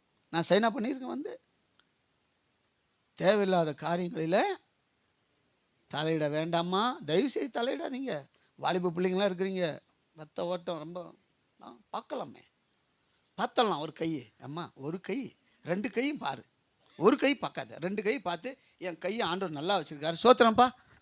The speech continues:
சோத்திரம்பா, என்னை தப்பு வச்சதுக்காக சோத்திரம், போயிட்டே இரு, கர்த்தர் உன்னோட கூட இருப்பா." அல்லேலூயா. அவர் கூட இருந்தார்னா நடக்கிறதெல்லாம் எப்படி தெரியுமா? ஆச்சரியமா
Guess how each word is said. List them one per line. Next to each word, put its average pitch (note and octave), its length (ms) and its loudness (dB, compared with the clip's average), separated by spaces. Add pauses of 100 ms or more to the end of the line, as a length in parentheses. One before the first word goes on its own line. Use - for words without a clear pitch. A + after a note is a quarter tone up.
(140)
சோத்திரம்பா, E3 440 8 (300)
என்னை E3+ 180 6
தப்பு F3 260 8
வச்சதுக்காக D#3+ 540 6
சோத்திரம், D3+ 280 0
போயிட்டே D3+ 300 2
இரு, D3 220 -4 (640)
கர்த்தர் E3+ 440 6
உன்னோட E3+ 240 8
கூட D3+ 280 4
இருப்பா." C3+ 380 -2 (760)
அல்லேலூயா. G#3 760 12 (560)
அவர் D#3+ 300 6
கூட A3 340 10
இருந்தார்னா C4 760 12 (380)
நடக்கிறதெல்லாம் G#3 800 8
எப்படி G#3+ 220 8
தெரியுமா? B3 540 10 (260)
ஆச்சரியமா G#3 960 6